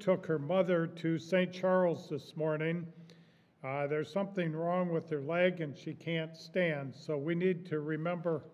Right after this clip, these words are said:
her in our prayers. Also, we need to remember George Crabtree, the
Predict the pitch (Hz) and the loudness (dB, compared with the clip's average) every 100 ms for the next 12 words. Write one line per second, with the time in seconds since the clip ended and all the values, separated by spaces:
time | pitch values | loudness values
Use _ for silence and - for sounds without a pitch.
0 | - - _ _ - 185 185 170 165 160 | -20 -20 _ _ 2 4 4 4 2 0
1 | - 180 165 135 120 - - _ _ _ | 2 6 6 2 -6 -16 -20 _ _ _
2 | - _ _ - 180 202 208 208 190 180 | -20 _ _ 6 8 8 6 6 6 4
3 | 175 190 185 160 175 170 180 165 165 139 | 4 2 2 -2 -2 0 -2 -2 -4 -4
4 | - 165 180 180 175 - - 180 196 185 | -2 2 4 2 -4 -6 2 4 4 0
5 | - 202 202 214 220 - - - - _ | -2 2 4 4 0 -6 -16 -20 -20 _
6 | _ 151 | _ -2